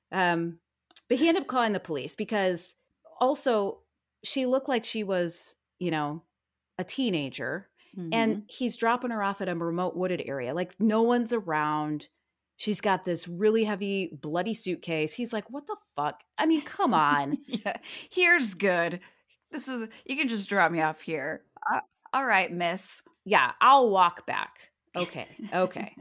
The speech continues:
Speaker 2: <laughs>
Speaker 1: According to one source, the cabbie reported her to the police because he thought, quote,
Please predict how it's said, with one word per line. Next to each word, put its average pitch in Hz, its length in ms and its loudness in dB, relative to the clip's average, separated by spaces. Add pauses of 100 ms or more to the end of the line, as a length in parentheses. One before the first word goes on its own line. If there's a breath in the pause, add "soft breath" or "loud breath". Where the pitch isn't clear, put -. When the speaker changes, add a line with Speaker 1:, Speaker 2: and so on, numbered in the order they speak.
(160)
Speaker 2:
<laughs> - 680 -18
Speaker 1:
According 302 520 2
to 254 120 0
one 190 360 0
source, - 600 -6
the 185 100 -4
cabbie 196 380 -2
reported 196 500 -4
her 180 140 -6
to - 100 -14
the 160 80 -14
police 165 360 -6
because 160 280 -8
he 160 120 -6
thought, 143 380 -4
quote, - 600 -6